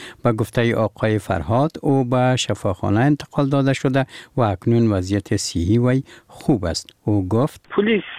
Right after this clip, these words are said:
Speaker 2: در ولایت هرات زیر نظر تیمی از پرسنل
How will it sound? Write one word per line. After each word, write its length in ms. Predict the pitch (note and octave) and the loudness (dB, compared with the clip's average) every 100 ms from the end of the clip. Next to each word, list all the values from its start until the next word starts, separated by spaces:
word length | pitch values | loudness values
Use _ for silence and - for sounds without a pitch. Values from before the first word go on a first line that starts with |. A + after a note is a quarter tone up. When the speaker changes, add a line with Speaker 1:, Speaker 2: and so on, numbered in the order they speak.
| D3+ C3 B2+ | 4 4 4
Speaker 2:
در 240 | C3+ B2+ B2+ | 2 2 0
ولایت 560 | B2 B2+ C3+ C#3+ C#3 | 0 2 2 2 0
هرات 500 | C3+ B2 C3 D3 D3+ C3 B2+ | -2 0 0 2 0 0 0
زیر 220 | C#3 C3 | 0 0
نظر 540 | B2+ B2 C3 B2+ B2 A2+ - | 0 0 2 2 2 -2 -4
تیمی 320 | C#3 C3 A#2+ | 2 2 4
از 180 | A2+ A2 - - | 2 -2 -6 -4
پرسنل 640 | B2 G#2+ B2 A#2+ A#2 A#2+ | -4 -2 0 0 2 2